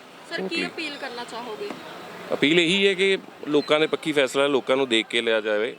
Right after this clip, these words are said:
Speaker 2: ਠੀਕ ਹੈ, ਸਾਰੇ ਲੋਕ ਬਰਾਬਰ ਹੈ, ਠੀਕ ਹੈ, ਦਿੱਕਤ ਨਾ ਕੀਤੀ ਜਾਵੇ ਕਿਸੇ ਨੂੰ ਵੀ, ਠੀਕ ਹੈ, ਨਾ ਪਬਲਿਕ ਨੂੰ ਪ੍ਰੋਬਲਮ ਕ੍ਰੀਏਟ ਕੀਤੀ ਜਾਵੇ, ਆਮ ਲੋਕਾਂ ਨੂੰ ਤਾਂ ਅਨਨੈਸੈਸਰੀ ਤੰਗ ਕਰਨ ਵਾਲੀ ਗੱਲ ਨਾ।
Speaker 1: ਤੇ ਫੋਰਟੀ ਫਾਈਵ ਪਰਸੈਂਟ ਡੀਜ਼ਲ ਜਿਹੜਾ ਹੈ, ਖਤਮ ਹੋ ਚੁੱਕਿਆ ਹੈ, ਹਨਾ, ਪੈਟਰੋਲ ਪੰਪ ਤੇ।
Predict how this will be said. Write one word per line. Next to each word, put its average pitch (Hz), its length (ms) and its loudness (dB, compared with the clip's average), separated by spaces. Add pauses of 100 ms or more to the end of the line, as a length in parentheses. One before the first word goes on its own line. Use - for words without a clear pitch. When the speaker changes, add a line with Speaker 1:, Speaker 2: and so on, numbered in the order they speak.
(200)
Speaker 2:
ਠੀਕ 104 180 -6
ਹੈ, 131 60 0
ਸਾਰੇ 123 300 2
ਲੋਕ 117 200 -2
ਬਰਾਬਰ 101 400 -2
ਹੈ, - 80 -4 (800)
ਠੀਕ 110 180 -6
ਹੈ, 123 80 4
ਦਿੱਕਤ 110 320 0
ਨਾ 120 120 2
ਕੀਤੀ 110 280 -4
ਜਾਵੇ 107 220 4
ਕਿਸੇ 104 220 -2
ਨੂੰ 104 120 -2
ਵੀ, 113 120 -4 (760)
ਠੀਕ 107 140 -2
ਹੈ, 120 140 4
ਨਾ 110 160 4
ਪਬਲਿਕ 104 400 0 (100)
ਨੂੰ 127 260 0 (400)
ਪ੍ਰੋਬਲਮ 110 340 4
ਕ੍ਰੀਏਟ 110 220 0
ਕੀਤੀ 110 240 -8
ਜਾਵੇ, 110 240 4
ਆਮ 113 240 2
ਲੋਕਾਂ 120 320 -2
ਨੂੰ 123 120 -4
ਤਾਂ 127 140 2 (260)
ਅਨਨੈਸੈਸਰੀ 117 500 -2
ਤੰਗ 107 240 0
ਕਰਨ 113 140 -6
ਵਾਲੀ 117 200 -4
ਗੱਲ 87 240 -2
ਨਾ। 80 100 -8 (1200)
Speaker 1:
ਤੇ 311 100 -10
ਫੋਰਟੀ 339 400 -2
ਫਾਈਵ 339 320 4
ਪਰਸੈਂਟ 320 400 2
ਡੀਜ਼ਲ 302 260 2
ਜਿਹੜਾ 294 180 4
ਹੈ, 320 120 4
ਖਤਮ 320 380 0
ਹੋ 320 100 0
ਚੁੱਕਿਆ 226 300 -4
ਹੈ, 247 160 -2
ਹਨਾ, 294 120 2
ਪੈਟਰੋਲ 285 420 0
ਪੰਪ 254 240 -4 (100)
ਤੇ। 240 140 2